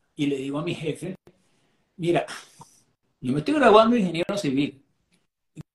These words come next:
Yo no sé si con mi problema físico yo voy a poder ejercer mucho la ingeniería civil, pero yo quiero ejercer,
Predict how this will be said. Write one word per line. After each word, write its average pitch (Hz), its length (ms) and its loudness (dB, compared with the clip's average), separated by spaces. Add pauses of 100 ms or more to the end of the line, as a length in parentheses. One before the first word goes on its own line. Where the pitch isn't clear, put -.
(520)
Yo 170 420 6
no 233 160 6
sé 233 340 4
si 214 340 4
con 147 240 0
mi 143 140 2
problema 147 460 -4
físico 220 560 2
yo 170 140 4
voy 190 180 4
a 202 100 2
poder 170 260 -6
ejercer 165 480 -8
mucho 170 260 -14
la 170 100 -12
ingeniería 139 340 -16
civil, 226 460 -4 (300)
pero 143 140 -2
yo 156 220 2
quiero 190 220 2
ejercer, 233 480 0